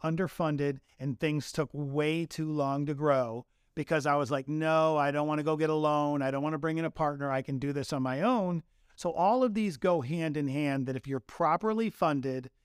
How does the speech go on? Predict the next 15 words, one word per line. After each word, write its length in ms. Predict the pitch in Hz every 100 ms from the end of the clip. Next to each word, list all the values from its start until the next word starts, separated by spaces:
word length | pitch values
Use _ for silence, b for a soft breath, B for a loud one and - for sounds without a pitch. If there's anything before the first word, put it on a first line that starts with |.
| _ _
and 160 | 160 156
you 140 | 160
have 580 | - - 165 170 180 160
a 60 | 143
strategic 840 | - - 143 - - 185 170 208 -
plan 580 | - 180 151 127 131 135 _ _ _
throughout 380 | 165 160 151 156
your 160 | 151
marketing 800 | 147 147 160 - 180 175 175 175 b b
and 160 | - 143
your 140 | 135
website 760 | 127 151 170 - 180 165 165 - b b
and 200 | 160 151
your 160 | 143 139
service 580 | - 165 165 170 180